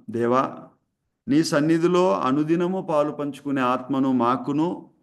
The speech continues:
మా అందరికీ దయచేయండి ప్రభువా. క్రైస్తవులందరికీ, మా సంఘములో ఉన్న వాళ్లకు, ప్రతి సంఘములో ఉన్న వారికి మళ్ళా అపోస్తుల సహవాసం వంటి సహవాసం రావాలా ప్రభువా, అటువంటి బోధ రావాలా.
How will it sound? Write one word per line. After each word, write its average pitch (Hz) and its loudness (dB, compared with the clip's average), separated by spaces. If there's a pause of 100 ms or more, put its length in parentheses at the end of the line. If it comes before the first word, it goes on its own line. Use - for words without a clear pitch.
(560)
మా 117 -4 (120)
అందరికీ 156 2
దయచేయండి 117 0
ప్రభువా. 107 -2 (260)
క్రైస్తవులందరికీ, 127 2 (100)
మా 113 -4 (120)
సంఘములో 127 2
ఉన్న 123 2 (100)
వాళ్లకు, 117 -2 (100)
ప్రతి 113 -4 (140)
సంఘములో 143 4
ఉన్న 117 0 (100)
వారికి 107 -14 (1900)
మళ్ళా 147 2 (120)
అపోస్తుల 185 2 (140)
సహవాసం 160 0
వంటి 151 -4 (100)
సహవాసం 139 2 (100)
రావాలా 120 0
ప్రభువా, 104 -8 (1300)
అటువంటి 131 2 (120)
బోధ 135 4 (140)
రావాలా. 107 -4